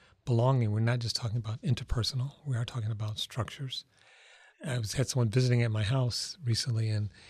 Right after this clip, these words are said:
she made the observation that, uh, she normally checks her bag.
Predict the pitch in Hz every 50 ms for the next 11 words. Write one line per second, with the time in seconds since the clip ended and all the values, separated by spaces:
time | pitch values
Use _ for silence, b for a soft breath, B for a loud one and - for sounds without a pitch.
0 | B B B B - - 143 123 117 117 110 - 123 107 104 98 113 104 110 107
1 | 104 - - 127 123 110 107 107 107 - _ _ _ _ _ _ _ _ _ _
2 | _ _ _ _ _ _ _ _ _ _ _ _ _ _ _ _ _ - - -
3 | - 160 143 120 113 117 - - 147 131 139 135 131 123 113 - - 117 - -
4 | - 123 120 151 147 117 110 120